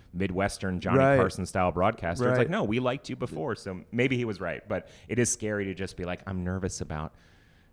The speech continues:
Speaker 1: getting too well because then
Speaker 2: But
Speaker 1: I
Speaker 2: yeah,
Speaker 1: won't
Speaker 2: I
Speaker 1: be able to
Speaker 2: definitely
Speaker 1: make"
Speaker 2: think,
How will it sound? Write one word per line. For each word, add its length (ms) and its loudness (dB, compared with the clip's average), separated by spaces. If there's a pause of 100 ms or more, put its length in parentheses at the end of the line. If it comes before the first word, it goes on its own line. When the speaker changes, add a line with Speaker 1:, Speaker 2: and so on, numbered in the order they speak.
(400)
Speaker 1:
getting 260 2
too 340 0
well 560 -4 (140)
because 340 0
then 140 -2
Speaker 2:
But 100 10
Speaker 1:
I 40 4
Speaker 2:
yeah, 60 4
Speaker 1:
won't 120 6
Speaker 2:
I 80 4
Speaker 1:
be 60 2
able 0 -
to 80 2
Speaker 2:
definitely 260 4
Speaker 1:
make" 80 0
Speaker 2:
think, 220 -4